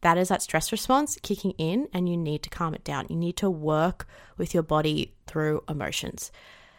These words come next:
Once you're able to do that, and by the way, it doesn't go away completely. Your body, it's not like,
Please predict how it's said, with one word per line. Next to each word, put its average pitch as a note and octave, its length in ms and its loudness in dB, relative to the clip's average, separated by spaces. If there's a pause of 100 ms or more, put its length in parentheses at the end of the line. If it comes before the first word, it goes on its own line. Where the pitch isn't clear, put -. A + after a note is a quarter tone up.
(680)
Once B3+ 460 4
you're E4+ 100 6
able C4+ 200 8
to G#3+ 80 0
do F3+ 140 2
that, - 180 -2
and G#3 80 0
by B3+ 160 6
the C4 40 6
way, A3 220 4
it - 80 -2
doesn't B3 160 4
go C#4 120 6
away A3 220 4
completely. - 540 -4
Your F#3+ 140 -2
body, B3+ 180 8
it's - 160 0
not C#4 100 6
like, C4 300 6